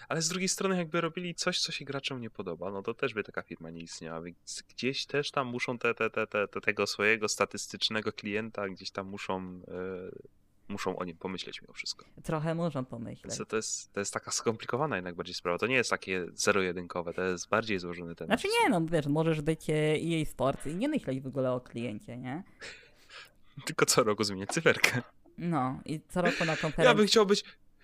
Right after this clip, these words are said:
Speaker 1: ja bym chciał być grafikiem Electronic Arts. Odpowiedzialny za okładkę fify.
Speaker 2: To jest
Speaker 1: Ja bym
Speaker 2: świetne.
Speaker 1: tylko numerek zmieniał.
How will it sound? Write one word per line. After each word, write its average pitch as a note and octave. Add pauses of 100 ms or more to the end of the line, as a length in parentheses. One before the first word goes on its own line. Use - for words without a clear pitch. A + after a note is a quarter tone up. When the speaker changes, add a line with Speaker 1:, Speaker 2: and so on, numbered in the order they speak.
(520)
Speaker 1:
ja G3+
bym G3
chciał F3+
być D#3+
grafikiem G2
Electronic E2+
Arts. - (1040)
Odpowiedzialny C#3+
za C3
okładkę -
fify. - (880)
Speaker 2:
To D3
jest D3+
Speaker 1:
Ja A4
bym D3+
Speaker 2:
świetne. E4+
Speaker 1:
tylko B3+
numerek C#3
zmieniał. C#3